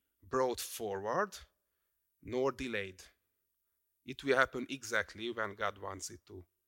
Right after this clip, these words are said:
to happen. Maybe you know the, the film trilogy Lord of the Rings, and in the first part, uh,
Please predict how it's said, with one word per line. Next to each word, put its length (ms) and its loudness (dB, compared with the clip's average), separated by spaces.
to 80 -12
happen. 320 -8
Maybe 300 2
you 160 0
know 220 2
the, 400 2
the 260 2
film 360 -2
trilogy 480 -4
Lord 280 -4
of 160 -8
the 120 -6
Rings, 480 -6
and 180 -4
in 120 -6
the 100 -6
first 640 4
part, 440 2
uh, 260 -2